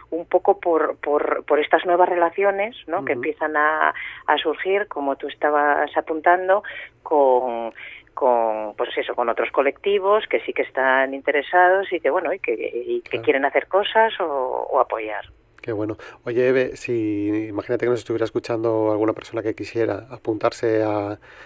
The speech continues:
Speaker 2: a una de estas quedadas, ¿no? de los días ocho ahí en Gijón,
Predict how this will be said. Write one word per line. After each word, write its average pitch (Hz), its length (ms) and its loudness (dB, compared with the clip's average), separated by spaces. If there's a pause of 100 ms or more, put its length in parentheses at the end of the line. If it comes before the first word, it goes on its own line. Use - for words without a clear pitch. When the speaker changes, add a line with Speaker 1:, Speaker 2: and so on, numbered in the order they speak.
(220)
Speaker 2:
a 110 120 -6
una 104 220 -2
de 107 80 0
estas 107 240 -4
quedadas, 107 460 2
¿no? 110 140 -2
de 101 340 -2
los 98 220 -4
días 104 500 -4
ocho 110 380 -4
ahí 104 160 -2
en 107 80 -2
Gijón, 113 420 -2